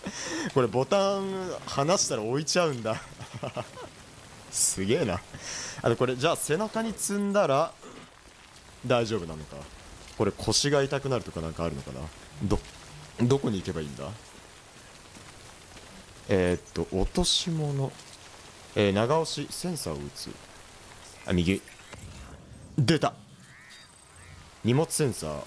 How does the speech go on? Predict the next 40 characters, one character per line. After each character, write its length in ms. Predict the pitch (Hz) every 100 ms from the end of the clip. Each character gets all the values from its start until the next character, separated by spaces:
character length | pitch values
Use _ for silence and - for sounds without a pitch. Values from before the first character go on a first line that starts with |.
| - - 104
オ 120 | 110
ド 200 | 156 175
ラ 180 | 180 170
デ 200 | 131 98
グ 200 | 87 82
の 180 | 87 95
荷 100 | 92
物 160 | 113
セ 120 | -
ン 40 | 123
サ 120 | 87
ー 40 |
で 60 | 78
荷 120 | 85
物 200 | 143 123
に 100 | 90
貼 140 | 78 85
ら 100 | 85
れ 60 |
た 180 | 85 -
ア 80 | 104
イ 80 | 143
デ 100 | 139
ィ 80 | 135
ー 40 |
タ 140 | 117
グ 100 | 82 - - - - - - -
を 80 | 123
探 280 | - 110 85
知。 220 | - - - - - - - - - - - - - - - - - -
セ 220 | - 170
ン 100 | 175
ス 140 | 151 92
み 100 | 90
た 120 | 85
い 40 |
な 80 | 78
も 100 | 76
の 80 | 71
か。 180 | 64